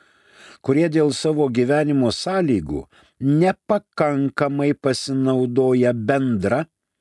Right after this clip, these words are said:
ir įprasta pastoracija ar visiškai jos stokoja. Antras taip pat jie turi pasirūpinti, kad Evangelijos žinia pasiektų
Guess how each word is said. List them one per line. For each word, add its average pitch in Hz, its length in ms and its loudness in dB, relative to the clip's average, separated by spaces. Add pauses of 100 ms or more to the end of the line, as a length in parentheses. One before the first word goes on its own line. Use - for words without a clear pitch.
(320)
ir 131 160 0
įprasta 113 720 -2
pastoracija 110 1040 -4 (480)
ar 107 320 -2 (320)
visiškai 139 840 -4 (340)
jos 95 520 -2 (360)
stokoja. 85 720 -6 (720)
Antras 139 460 -8 (840)
taip 139 240 0
pat 175 180 -2
jie 175 140 0
turi 160 320 0
pasirūpinti, 156 1040 -2
kad 151 240 0
Evangelijos 143 880 2
žinia 131 340 -2
pasiektų 135 840 -4